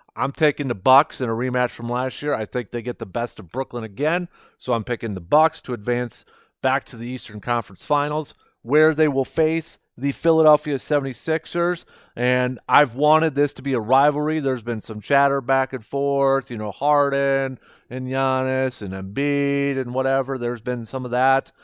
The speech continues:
I think this is gonna be a big step in maybe developing a potential rivalry. I know I've called this. I've asked for this for the last couple of damn years. But maybe we'll finally get it with this.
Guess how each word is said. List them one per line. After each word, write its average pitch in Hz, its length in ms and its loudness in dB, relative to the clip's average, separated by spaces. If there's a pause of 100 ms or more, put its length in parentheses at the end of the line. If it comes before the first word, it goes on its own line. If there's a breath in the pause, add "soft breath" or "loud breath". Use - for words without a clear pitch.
(300 soft breath)
I 117 120 2
think 123 260 -2
this 131 180 -2
is 120 100 -8
gonna 120 200 -2
be 117 160 -6
a 110 60 0
big 117 260 -4
step 131 340 -2
in 117 120 -6
maybe 120 220 -4
developing 120 520 -2
a 135 60 -6
potential 127 560 -6
rivalry. 165 600 4 (300 soft breath)
I 104 100 -4
know 117 200 2
I've 117 160 2
called 160 320 6
this. 170 200 0
I've 117 140 4
asked 143 260 4
for 156 80 -4
this 147 120 -2
for 127 120 -10
the 113 60 -2
last 117 260 0
couple 120 360 -2
of 90 140 -8
damn 117 340 2
years. 190 520 0 (500 soft breath)
But 147 200 2
maybe 170 600 6
we'll 135 160 0
finally 170 460 6
get 143 240 4
it 127 160 2 (280)
with 135 220 -4
this. 123 380 -2